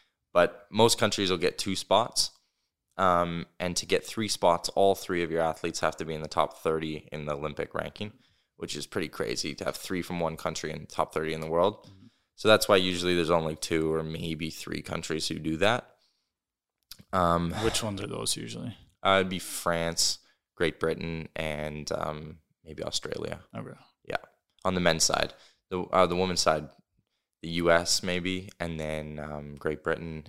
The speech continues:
Speaker 1: and, I mean, maybe France as well. But
Speaker 2: Okay.
Speaker 1: yeah,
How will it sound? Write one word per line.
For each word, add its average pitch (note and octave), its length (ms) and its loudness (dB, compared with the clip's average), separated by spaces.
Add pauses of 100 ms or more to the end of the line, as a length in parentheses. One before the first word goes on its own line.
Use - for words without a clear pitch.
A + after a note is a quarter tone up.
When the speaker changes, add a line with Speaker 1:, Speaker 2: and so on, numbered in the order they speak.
(100)
Speaker 1:
and, D2+ 580 -10 (1040)
I E2+ 80 -12
mean, D#2+ 160 -10
maybe D#2+ 260 -8
France - 440 -6
as D#2 80 -12
well. D#2 380 -6
But - 220 -12 (260)
Speaker 2:
Okay. - 300 -8
Speaker 1:
yeah, D2+ 180 2